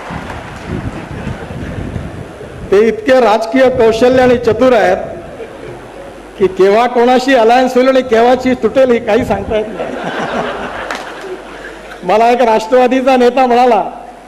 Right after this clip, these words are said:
"साहेबांनी सांगितलं कामाला लागा." मग म्हणलं, "याचा अर्थ काय?"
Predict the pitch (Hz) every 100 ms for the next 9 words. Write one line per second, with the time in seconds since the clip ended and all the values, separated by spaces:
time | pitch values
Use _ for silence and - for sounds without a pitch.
0 | - - 196 233 262 262 277 - 226 262
1 | 277 269 226 247 302 302 285 262 196 -
2 | - - - - - 190 240 262 262 285
3 | 254 269 269 269 254